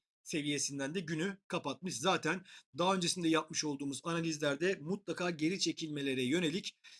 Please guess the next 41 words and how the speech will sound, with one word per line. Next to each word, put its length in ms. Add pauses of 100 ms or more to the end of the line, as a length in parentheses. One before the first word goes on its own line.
(140)
eee, 880
birazcık 500
dikkatli 480
ve 120
temkinli 480
olunması 500
gerektiğini 440
dile 140
getirmiştik. 560
Bakın 320 (480)
şu 180
anda 200
görüyor 380
musunuz 280
yani 180
kapanışı 440
on 140
bin 80
altı 240
yüz 100
yetmiş 300
altı 240
ama 140
sekiz 340
günlük 260
hareketli 400
ortalamam 460
kaçtan 380
geçiyor? 420 (360)
On 280
bin 100
altı 360
yüz 180
kırk 240
beş. 240
Değerli 240
yatırımcılar 540
bu 120
şu 180
anlama 280
geliyor. 360